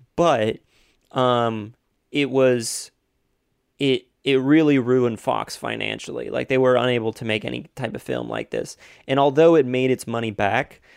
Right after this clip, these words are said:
I think they were expecting a whole lot more money. Like, they were expecting, like, double the budget,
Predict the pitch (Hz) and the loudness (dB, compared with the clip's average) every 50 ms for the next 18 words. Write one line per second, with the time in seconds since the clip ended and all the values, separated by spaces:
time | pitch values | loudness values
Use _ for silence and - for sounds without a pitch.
0 | _ - - 123 117 - 139 135 123 131 123 120 113 107 - - - 117 117 113 | _ -4 -4 -4 -2 -2 -2 0 2 2 2 2 0 -2 -4 -6 -4 -4 -4 -4
1 | - 113 107 107 101 - - - - 117 117 117 113 - 57 53 - - 65 64 | -6 -8 -8 -8 -10 -10 -8 -4 -2 0 2 2 2 0 0 -2 -4 -6 -8 -8
2 | - - - - - - - - - - - 127 117 127 123 120 123 - - - | -8 -8 -8 -10 -10 -10 -12 -14 -14 -10 -10 -8 -6 -6 -6 -6 -8 -10 -10 -8
3 | - 123 113 - - 135 123 117 107 110 - - _ - 135 117 - 113 117 214 | -6 -6 -6 -6 -10 -14 -14 -12 -14 -14 -14 -12 _ -4 -4 -4 -4 -6 -8 -8
4 | - - - 113 117 - - 117 - - | -8 -6 -4 -6 -4 -4 -8 -10 -10 -12